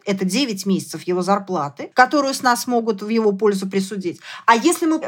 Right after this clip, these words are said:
выиграем первый суд, но проиграем потом апелляцию или кассацию, то это за два года может быть взыскание заработной платы. Просто умножаем триста тысяч на два года, и мы понимаем, что человек, который нарушил процедуры, который плохо работал, неэффективный сотрудник, мы избавились от него,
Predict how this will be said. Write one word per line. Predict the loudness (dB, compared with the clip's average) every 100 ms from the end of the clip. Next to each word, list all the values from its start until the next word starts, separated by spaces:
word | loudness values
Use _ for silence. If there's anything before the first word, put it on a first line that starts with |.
| 4
выиграем | 6 6 2 0 0
первый | 0 0 0
суд, | -2 -4 -4 4
но | 6 6
проиграем | 2 2 4 4 4
потом | -2 0 0
апелляцию | 0 2 2 2 -2
или | -2
кассацию, | -2 0 2 0 -2 -2
то | 4
это | 6 6
за | 6 6 6
два | 4 4
года | 6 4 6 4
может | 0 -4 -4 -4
быть | -4
взыскание | -4 -2 -2 -2 -2
заработной | 0 2 0 -6 -12
платы. | -8 -10 -10 -18 2
Просто | 4 4 2
умножаем | 2 4 4 4 4 2
триста | -2 -4 -4 -4
тысяч | 0 0 -2 -12 -16 -10 4
на | 6 6
два | 4 0
года, | 2 2 4 2 0 -4 4
и | 6
мы | 6
понимаем, | 4 4 4 4
что | 0 0
человек, | 6 6 6 2 0 0
который | 0 0 4
нарушил | 6 6 2 2 0
процедуры, | 2 0 2 2 4 2 0 -2
который | 2 4 4 2
плохо | 4 6 6 4 2
работал, | 6 6 4 2 2 2 -2
неэффективный | 2 4 4 4 0 2 -2 -2 -4
сотрудник, | -4 -6 -4 -4 -4 -4
мы | 0 0
избавились | 6 4 6 0 -2
от | -4
него, | -4 -2